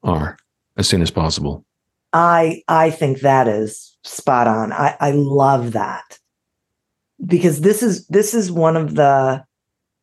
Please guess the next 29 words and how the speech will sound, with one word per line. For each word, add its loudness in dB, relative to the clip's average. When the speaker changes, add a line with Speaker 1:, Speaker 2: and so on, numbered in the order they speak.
Speaker 2:
I, -2
I 2
will 0
say, 0
especially 0
to, -4
I've 2
always 4
felt -2
this -8
way 2
about 0
salespeople, 0
but 0
even 2
you 0
can 0
even 0
expand 0
it 0
to 2
in 4
this 2
environment 0
we 2
are 0
in -4
where 2
people 0